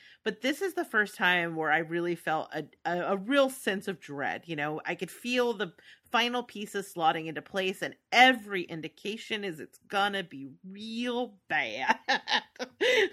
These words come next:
Like, every single omen, every single s-, you know, even the sweet moments feel bittersweet. Uh, yeah, I, I mean, I liked it. I think it was beautifully written in parts. I mean, I always like Stephen King's writing, but I think he, this was a chapter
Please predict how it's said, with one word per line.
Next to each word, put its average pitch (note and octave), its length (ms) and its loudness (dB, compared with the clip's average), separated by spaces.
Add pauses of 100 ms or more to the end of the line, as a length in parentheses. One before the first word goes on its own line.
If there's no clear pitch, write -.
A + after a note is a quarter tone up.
(300)
Like, A#3 300 6
every C#4+ 480 4
single B3 540 -2
omen, C4+ 640 4
every G3+ 380 0
single F#3+ 560 -2 (520)
s-, - 160 -14
you A#3+ 120 0
know, F3+ 180 2
even C#4 240 2
the C4 100 2
sweet A#3 460 -4
moments A3+ 500 -2
feel A#3 380 -2
bittersweet. A3 880 -4 (140)
Uh, D#3 400 0
yeah, E3+ 320 4
I, - 200 0
I G#3 40 -2
mean, G#3 120 4
I E3 140 2
liked G#3+ 420 4
it. G3+ 200 2
I F3+ 60 0
think G3+ 240 -8
it - 100 -6
was E3+ 160 -4
beautifully F3 520 -4
written A#3 320 0
in G#3 140 -4
parts. - 380 -2 (180)
I G3+ 40 -2
mean, A3+ 220 -4
I G#3 140 6
always E3+ 260 0
like D3 120 -10
Stephen D3+ 220 -14
King's D#3 220 -18
writing, C3 280 -8
but - 140 -8 (280)
I G3 80 4
think A#3+ 200 -6
he, G#3+ 420 -8
this A3+ 220 -2
was A#3+ 120 -4
a G3+ 60 -8
chapter D#3+ 680 -4